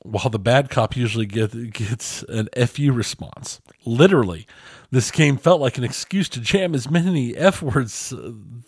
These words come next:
they could into a basic dialogue game. Stone himself walks like he has all the time in the world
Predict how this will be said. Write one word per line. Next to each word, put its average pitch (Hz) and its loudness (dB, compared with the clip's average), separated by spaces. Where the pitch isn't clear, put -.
they 131 4
could 190 4
into 117 0
a 101 -2
basic 123 -4
dialogue 120 -2
game. - -20
Stone 127 2
himself 131 -6
walks 127 -8
like 117 -8
he 131 -6
has 131 -6
all 165 -4
the 160 -8
time 139 -6
in 147 -2
the 143 -2
world 95 -6